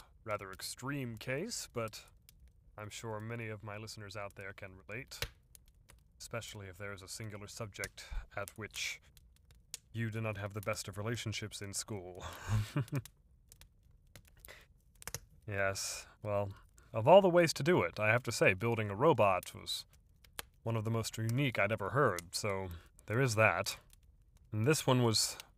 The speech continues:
primarily a, primarily a comedy, I believe, or at least that's what I thought when I first read it, and I still do. It's a really, really fun one, and I really enjoyed it. It does make you wonder what else other people, what else other people might do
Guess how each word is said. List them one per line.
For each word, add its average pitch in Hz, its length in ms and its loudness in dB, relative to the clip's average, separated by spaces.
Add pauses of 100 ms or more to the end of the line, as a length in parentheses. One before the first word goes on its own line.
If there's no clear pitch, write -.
(280)
primarily 165 540 10
a, 98 220 0 (120)
primarily 127 500 6
a 101 60 2
comedy, 101 460 2
I 104 120 4
believe, 98 460 -4
or 98 180 0
at 98 60 -4
least 104 340 -6 (280)
that's 104 240 -6
what 104 100 0
I 107 80 6
thought 98 320 2
when 101 100 -2
I 95 120 -2
first - 320 -4
read 101 160 2
it, 117 100 -2
and 113 100 -6
I 110 100 0
still 135 320 0
do. 110 340 2 (400)
It's - 100 -6
a 156 60 2
really, 151 420 6 (240)
really 147 280 6
fun 107 300 4
one, 95 260 -2 (140)
and 104 380 -2 (480)
I 120 120 8
really 113 280 4
enjoyed 101 320 0
it. 98 140 -2 (160)
It 120 100 -6
does 147 220 4
make 120 180 4
you 117 80 2
wonder 120 300 6
what 110 160 6
else 110 240 4
other 117 160 -2
people, 104 400 -2 (320)
what 123 180 6
else 120 260 6
other 117 240 6
people 107 360 0
might 110 240 2
do 110 400 2